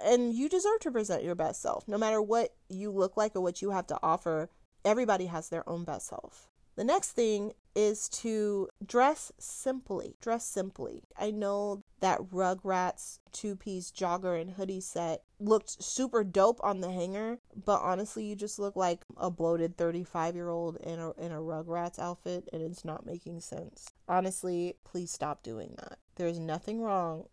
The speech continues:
with wearing a t-shirt and some pants that fit, or even some sweatpants. You know, one tip that I have is just, like, put on an outfit that you would wear to,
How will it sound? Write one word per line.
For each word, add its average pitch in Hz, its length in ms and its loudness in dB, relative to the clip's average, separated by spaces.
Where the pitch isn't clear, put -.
with 151 200 -6
wearing 160 600 -4
a 151 160 -6
t-shirt 254 680 -4
and 165 200 -6
some - 240 -10
pants - 580 -8
that - 220 -12
fit, - 400 -18
or 180 160 0
even 170 240 -2
some - 160 -12
sweatpants. - 840 -12
You 320 120 6
know, 359 160 10
one 294 380 4
tip 415 240 -2
that 294 180 4
I 208 140 8
have 247 420 2
is 220 240 0
just, 277 240 2
like, 294 240 4
put 370 300 2
on 233 480 6
an 208 220 0
outfit 214 520 4
that 202 180 0
you 202 340 -4
would 185 420 -2
wear 175 460 4
to, 202 580 -4